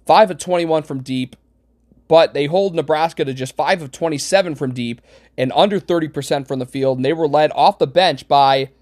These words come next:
the native of Japan,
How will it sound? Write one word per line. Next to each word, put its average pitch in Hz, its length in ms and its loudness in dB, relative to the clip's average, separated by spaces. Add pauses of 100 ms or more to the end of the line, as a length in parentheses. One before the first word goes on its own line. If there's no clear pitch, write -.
(1700)
the 127 80 0
native 180 340 4
of 202 140 0
Japan, 156 760 -2